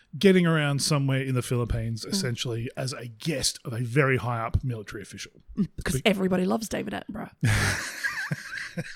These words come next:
Speaker 2: I get it.
Speaker 1: Not even the right gender. Anyway, uh, this person had been making a whole bunch of films there because they,
Speaker 2: Mm-hmm.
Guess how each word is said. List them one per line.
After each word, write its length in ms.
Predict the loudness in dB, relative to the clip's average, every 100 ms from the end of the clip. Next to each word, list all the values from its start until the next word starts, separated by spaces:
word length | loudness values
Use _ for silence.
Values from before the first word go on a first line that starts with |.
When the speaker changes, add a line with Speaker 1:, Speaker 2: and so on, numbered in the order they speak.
| -14 -16 -2
Speaker 2:
I 100 | 0
get 200 | 2 2
it. 140 | 0 -4 _ _
Speaker 1:
Not 140 | 8 8
even 140 | 10
the 80 | 6
right 120 | 4
gender. 260 | 2 -8 -14 -20 -20 -14 -12 -2 6
Anyway, 320 | 6 6 -4 _ _ _ _ -20 -20 _ -2
uh, 720 | 2 4 4 4 4 4 4
this 160 | 2 4
person 460 | 4 6 2 0
had 340 | 0 -2 -2 -6
been 180 | -4 0
making 360 | 2 2 0 0
a 20 |
whole 140 | 0
bunch 180 | 0 -4
of 60 | -2
films 400 | 0 2 0 -2
there 180 | -2 -2
because 300 | 0 -2 0
they, 180 | 0
Speaker 2:
Mm-hmm. 120 | 0